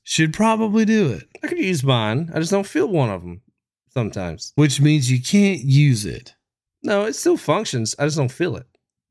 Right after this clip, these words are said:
Speaker 1: Which means you shouldn't use it.
Speaker 2: You sound like osha right now.
Speaker 1: I'm
Speaker 2: That's
Speaker 1: not su-, I'm not gonna support you on this one. I'm, I'm openly in front of all five people that are listening to this right
Speaker 2: I
Speaker 1: now.
Speaker 2: highly doubt we have five.
Speaker 1: I,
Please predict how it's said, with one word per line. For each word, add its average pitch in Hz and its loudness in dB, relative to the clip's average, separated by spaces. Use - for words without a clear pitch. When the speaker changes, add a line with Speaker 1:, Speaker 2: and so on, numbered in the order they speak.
Speaker 1:
Which 135 4
means 147 2
you 135 4
shouldn't 123 0
use 113 0
it. - -18
Speaker 2:
You - -8
sound 269 0
like 160 -2
osha 123 0
right 95 -4
now. 90 -10
Speaker 1:
I'm 87 -10
Speaker 2:
That's 196 2
Speaker 1:
not 175 0
su-, - 0
I'm 170 0
not 165 0
gonna 156 2
support 131 0
you 113 0
on 107 -2
this 101 -2
one. 110 0
I'm, 120 2
I'm 123 2
openly 135 2
in 131 4
front 131 2
of 120 0
all 131 2
five 147 0
people 131 2
that 117 0
are 113 -2
listening 117 0
to 95 -4
this 90 -4
right 107 2
Speaker 2:
I 95 -2
Speaker 1:
now. 104 -2
Speaker 2:
highly 110 0
doubt 95 -2
we 87 -6
have 80 -6
five. - -14
Speaker 1:
I, 131 2